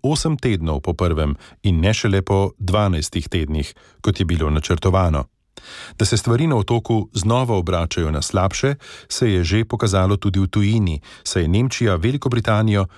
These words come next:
spet uvrstila na seznam tveganih območij, s katerega jo je umaknila pred približno mesecem dni.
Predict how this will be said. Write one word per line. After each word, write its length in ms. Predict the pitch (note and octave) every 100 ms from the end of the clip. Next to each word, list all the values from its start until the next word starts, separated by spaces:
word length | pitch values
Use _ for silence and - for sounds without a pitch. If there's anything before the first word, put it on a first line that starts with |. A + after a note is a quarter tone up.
| -
spet 280 | - D#3+ D#3
uvrstila 440 | B2+ - B2+ A#2
na 140 | G#2
seznam 540 | F#2 G#2 F#2+ F#2+ F#2+ F#2+ -
tveganih 500 | A#2+ G#2 F2 E2+ F#2
območij, 560 | D#2 D#2 C#2+ - D2+ - -
s 100 | -
katerega 440 | - - F#2 E2 D#2+
jo 160 | D#2
je 120 | D2 D2+
umaknila 540 | D2 D2+ B2 C3 A2+
pred 280 | G#2 G#2+ -
približno 600 | E2+ D#2+ G2 F2+ F2+ E2 - _ _ -
mesecem 600 | E2 D#2+ E2 - C#2+ C2+
dni. 300 | C2 C#2